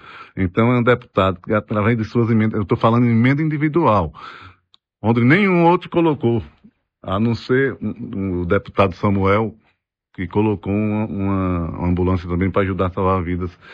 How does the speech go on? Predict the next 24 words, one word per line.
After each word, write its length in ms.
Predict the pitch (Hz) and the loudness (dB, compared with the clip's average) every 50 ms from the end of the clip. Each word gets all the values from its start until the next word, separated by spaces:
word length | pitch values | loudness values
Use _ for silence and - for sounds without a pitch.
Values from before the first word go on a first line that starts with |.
| - - _ | -20 -18 _
em 100 | - 90 | -10 -8
Campo 240 | 85 - 101 95 87 | -6 -6 -6 -6 -6
Formoso. 500 | - 107 107 101 92 85 82 78 73 67 - - - - - - _ _ - | -4 -4 -2 -2 0 -2 -2 -4 -6 -8 -12 -18 -20 -20 -20 -20 _ _ -2
Mas 520 | 87 92 92 98 101 101 95 - - - - - | 0 2 2 2 2 2 0 -4 -8 -16 -18 -16
de 260 | - - 92 90 117 | -14 -10 -2 0 2
emendas 480 | 156 147 123 113 113 113 110 110 98 101 | 4 4 4 4 4 4 2 0 0 0
individuais, 920 | 117 117 110 110 101 107 110 101 101 95 90 87 85 85 85 87 85 85 - - - - _ _ _ | 0 0 0 0 0 -2 -2 0 0 0 2 2 2 0 0 -2 -4 -6 -8 -14 -20 -20 _ _ _
só 400 | _ _ _ - - 107 107 113 | _ _ _ -4 0 2 2 2
quem 180 | 107 117 113 107 | 2 0 -2 -2
colocou 540 | - 110 110 113 110 98 - - 87 90 | -2 -2 -2 0 -2 -2 -4 -4 -4 -2
nos 220 | 90 90 90 82 95 | -2 -2 -2 -4 -4
últimos 320 | 101 90 _ 92 87 - | -6 -6 _ -10 -10 -10
quatro 440 | - - 95 92 92 90 - 95 87 | -6 -2 0 0 0 0 -2 -4 -4
anos 260 | 85 85 85 82 73 85 | -2 -2 -4 -4 -4 -6
aqui 200 | 82 76 - 85 | -8 -8 -6 -6
em 100 | 85 80 | -6 -6
Campo 240 | - 82 80 - | -6 -8 -8 -6
Formoso 480 | - 82 78 78 82 87 87 90 87 87 - - - - - - _ _ _ | -8 -8 -6 -6 -6 -6 -6 -6 -8 -10 -14 -20 -20 -20 -20 -20 _ _ _
foi 340 | _ - - 90 90 90 92 | _ -8 -2 0 0 2 2
o 60 | 87 | 0
deputado 760 | 87 87 85 85 87 87 - - 82 82 82 76 78 82 - - | 0 -2 -2 -2 -4 -6 -4 -4 -4 -2 -4 -4 -6 -10 -12 -10
estadual 680 | - 87 - - - 87 85 82 82 82 82 82 82 80 | -10 -10 -10 -6 -4 -2 -2 0 -2 -2 -2 -2 -2 -4
Júnior 380 | 76 73 76 87 92 92 90 90 | -6 -6 -4 -4 -2 -2 0 0
Nascimento 760 | 87 87 85 87 - - 80 80 80 80 82 85 85 - | -2 -2 -4 -6 -8 -10 -8 -6 -6 -6 -6 -6 -8 -10